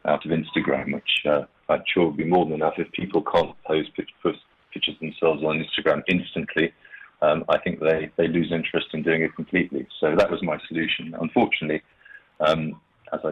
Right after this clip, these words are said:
said to you in my response, I then looked it up on the internet and found out that these devices are illegal and you can be sent to prison for ten years for using one. But, uh, I'm sure that won't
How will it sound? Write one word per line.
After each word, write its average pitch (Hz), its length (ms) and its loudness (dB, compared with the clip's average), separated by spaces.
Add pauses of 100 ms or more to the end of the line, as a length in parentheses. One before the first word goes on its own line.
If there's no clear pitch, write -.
said 85 180 0 (100)
to 80 80 -2
you 71 180 2 (320)
in 80 120 -2
my 76 100 0
response, 78 480 0 (100)
I 82 120 2
then 78 200 -4
looked - 200 -4
it 78 40 -2
up 73 160 -2
on 76 80 -4
the 78 80 0
internet 73 360 -2
and 82 100 -4
found 73 300 2
out 69 160 2
that 69 140 -6
these 69 200 2 (220)
devices 71 580 0
are 71 140 0 (180)
illegal 73 380 2
and 76 100 -2
you 78 60 -6
can 73 120 -10
be - 160 -12
sent 69 120 -2
to - 80 -8
prison - 260 -2
for - 180 -18
ten 73 140 2
years 71 240 0
for 76 60 0
using 76 340 2
one. 64 160 -6 (160)
But, 69 80 -4 (220)
uh, 67 100 4 (920)
I'm - 100 6
sure 123 220 4
that 98 160 2
won't 110 180 0